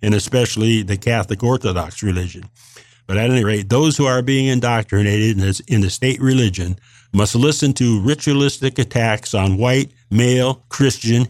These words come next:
heterosexual America, while drooling attention is bestowed on state-approved victims and their claims to equity. Since the regime is satisfying demands for compensatory justice,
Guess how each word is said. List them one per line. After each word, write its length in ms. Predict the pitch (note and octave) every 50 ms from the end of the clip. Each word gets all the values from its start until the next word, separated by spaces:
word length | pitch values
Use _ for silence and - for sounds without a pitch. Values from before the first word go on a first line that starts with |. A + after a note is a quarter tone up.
| - -
heterosexual 800 | B2 B2+ C3 C3 B2 A#2+ - - B2+ A#2+ A#2 - - B2 G#2+ A2
America, 720 | A2 A2 A#2 B2+ C3 G#2 E2 - - - G#2 G#2 A2 - - G#2 G#2 G#2 G#2+ - - - - G#2+ G#2
while 240 | A2+ A2 A2 A2 G#2
drooling 500 | F#2 F#2 C#3 D#3 D#3+ E3 E3 D#3+ D3+ D#3
attention 580 | D3+ C#3+ - D3+ D3 C#3 C3 - G#2+ G2 G2+
is 160 | G2 F#2 F2+
bestowed 520 | F#2+ G2+ A2 F#2+ - - C3 B2 B2+ B2+ A2+
on 200 | G#2+ G#2 G#2 G2
state-approved 880 | - - C3 C3 C#3+ C3 - - B2+ - - C3+ C3 A#2+ G#2 F#2+ F2+
victims 640 | A2 D3 C#3+ - - G2+ E2 D2+ D#2 F2 - - - _ _ _ _ _ -
and 160 | A2 A2+ A2+
their 140 | A2+ A2 G#2
claims 440 | G2+ - - C3 C#3 C3 B2+ A#2+ -
to 100 | - -
equity. 500 | - B2+ B2+ - - F#2 E2+ D#2+ C#2+ - - - _ _ _ _ _ _ _ _ - - - - - - _ -
Since 300 | - - C#3+ C3+ - -
the 120 | B2+ A#2
regime 540 | A2+ G#2+ G#2+ G2+ G2 A#2+ C#3+ D#3 D3 C#3 B2
is 100 | G#2+ -
satisfying 720 | - C3+ C3 B2+ C3+ C3+ - - - B2+ B2 A#2+ A#2 A2
demands 640 | G2+ G#2 G#2+ G#2 A2+ C3 C3+ C3 B2+ A#2+ A#2 B2 A#2+
for 160 | - - G#2 G2
compensatory 920 | - - B2 B2+ B2+ - C3 - - B2 A2+ - - B2 B2+ A#2+ A2 G2+
justice, 760 | G2 F#2 A2+ C3 B2+ A#2+ - - G2 E2 D#2 - - - -